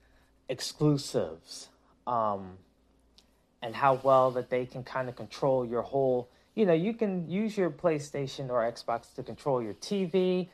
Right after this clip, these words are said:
You can download the different apps like Roku and, uh, Google and, um, you know, Chromecast, I should say, and all these different things. You can watch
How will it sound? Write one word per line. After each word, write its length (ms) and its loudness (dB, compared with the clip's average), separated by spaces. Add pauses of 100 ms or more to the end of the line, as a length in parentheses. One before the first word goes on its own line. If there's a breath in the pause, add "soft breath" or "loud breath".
(280 soft breath)
You 120 -8
can 160 -10
download 420 0
the 80 -12
different 420 -6
apps 540 2 (300 soft breath)
like 220 -6
Roku 640 0
and, 200 -6
uh, 280 -4 (360)
Google 760 2
and, 460 -6
um, 320 -10 (200)
you 80 -8
know, 100 -4
Chromecast, 600 -2
I 100 -10
should 120 -18
say, 220 -6
and 80 -6
all 180 4
these 120 -4
different 260 -10
things. 180 -4
You 80 -4
can 160 -4
watch 400 4